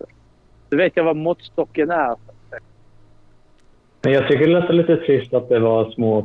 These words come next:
Speaker 2: portioner. Jag skulle, jag skulle gärna vilja, äh, äh, ha jättegod mat, men inte i små portioner.
Speaker 1: Ja, jo, men... Man blev ju mätt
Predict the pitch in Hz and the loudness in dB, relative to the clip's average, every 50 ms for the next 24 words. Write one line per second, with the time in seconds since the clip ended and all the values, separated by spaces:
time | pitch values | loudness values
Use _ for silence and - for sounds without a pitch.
0 | 104 - - 127 - - - 127 127 135 135 131 123 117 110 107 107 104 110 - | -4 -6 -8 -8 -6 -2 -2 0 0 0 0 0 0 2 2 0 0 -2 -4 -4
1 | - 117 117 113 113 131 127 123 117 113 - 123 120 123 135 139 143 139 123 123 | -2 0 0 0 2 2 2 2 2 0 0 0 2 2 4 4 2 2 2 2
2 | 120 117 117 113 113 113 113 113 110 110 113 123 123 - 117 107 110 - 123 - | 2 2 2 2 4 4 4 4 2 2 2 2 2 2 0 0 0 -2 -2 -2
3 | - 120 117 117 117 - - - 117 120 117 117 - 120 110 110 - 110 113 127 | -2 -2 -2 -2 -2 -2 0 0 0 0 0 0 -2 -2 0 0 -2 -2 0 0
4 | 117 113 110 113 110 110 107 104 104 104 - - 113 110 110 113 120 117 104 104 | 2 2 2 2 2 2 2 0 -2 -2 -2 0 2 2 2 2 2 0 0 -2
5 | - - 131 131 139 135 - 117 107 107 110 120 - - - - - 98 107 113 | -2 0 2 2 2 2 0 -2 -2 -2 -2 -6 -6 -4 -4 -2 0 0 0 0
6 | 110 - - - _ - - 90 - - - - - - - - - - - 147 | 0 -2 -4 -8 _ -16 -16 -16 -14 -16 -18 -20 -20 -20 -20 -20 -20 -12 -4 -2
7 | 147 151 156 170 175 180 175 175 170 175 175 180 190 202 196 - _ _ _ - | 0 2 2 2 2 2 0 -2 -4 -4 -6 -6 -6 -6 -6 -8 _ _ _ -18
8 | 165 165 165 160 156 _ _ _ _ _ _ _ _ _ _ _ _ _ _ _ | -16 -14 -16 -16 -18 _ _ _ _ _ _ _ _ _ _ _ _ _ _ _
9 | _ _ _ _ _ _ _ _ _ _ _ _ _ _ _ _ - 170 170 165 | _ _ _ _ _ _ _ _ _ _ _ _ _ _ _ _ -14 -10 -6 -2
10 | 247 277 254 208 170 147 143 151 147 180 262 269 - | 0 2 2 2 2 0 0 -4 -4 -2 -2 -4 -4